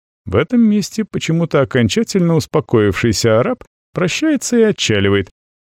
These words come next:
а священник откуда-то из недр одежды достает небольшой конверт, из которого на свет появляются какие-то выписки анализов, история болезни, рентгеновский снимок и что-то еще по мелочи.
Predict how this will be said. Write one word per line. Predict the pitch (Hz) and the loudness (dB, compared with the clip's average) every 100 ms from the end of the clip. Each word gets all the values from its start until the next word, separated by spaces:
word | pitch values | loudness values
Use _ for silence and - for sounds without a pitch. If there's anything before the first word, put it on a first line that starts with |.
| _ - | _ -4
а | 101 | -2
священник | - 107 107 - 190 180 123 90 - | 2 2 2 0 0 2 2 2 0
откуда-то | 92 - 147 127 - | -4 -4 -2 0 2
из | 123 117 101 | 2 4 4
недр | 120 143 113 | 4 4 2
одежды | 110 104 156 139 98 95 | 2 2 2 2 2 2
достает | 107 - 110 113 190 - | 0 -2 0 2 0 0
небольшой | 135 101 87 - 101 | 2 2 0 0 -2
конверт, | - 87 71 62 57 - _ _ _ _ _ _ - | 0 -2 -4 -8 -12 -20 _ _ _ _ _ _ -6
из | 104 | -4
которого | - 139 202 165 | -2 -2 0 0
на | 151 135 | 0 0
свет | - 160 - | 0 0 0
появляются | 123 120 120 123 110 - | 0 2 2 2 0 -4
какие-то | 104 107 120 104 113 | -4 0 0 0 0
выписки | 104 123 113 - - | 2 2 0 -2 0
анализов, | 92 95 143 151 131 123 - _ _ _ _ _ | 2 2 2 0 0 -2 -6 _ _ _ _ _
история | 98 - 240 202 113 | -6 -2 0 2 2
болезни, | 95 95 139 165 120 113 95 - | 2 2 4 4 4 4 2 -2
рентгеновский | 85 90 101 175 165 - 113 | 0 2 2 0 -2 -2 -2
снимок | - 117 196 190 151 - | 0 0 2 0 -2 -4
и | 160 151 | -4 -4
что-то | - 131 120 95 | -4 -4 -2 0
еще | 92 - 98 | 0 0 -2
по | - | 0
мелочи. | 87 71 62 64 - | -2 -2 -6 -10 -14